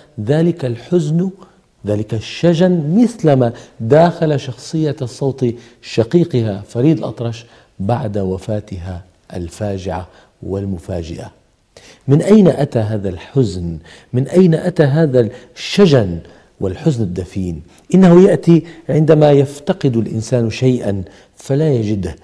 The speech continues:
وليس هناك أي أمل في أن يستعيده. ماذا افتقدت أسمهان؟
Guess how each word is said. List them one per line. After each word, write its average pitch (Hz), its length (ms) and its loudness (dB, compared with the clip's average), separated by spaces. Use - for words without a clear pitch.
وليس 156 520 4
هناك 147 440 -4
أي 151 540 -2
أمل 139 440 2
في - 240 -4
أن 104 80 -2
يستعيده. 90 720 -6
ماذا 170 240 2
افتقدت 90 580 -10
أسمهان؟ 85 640 -8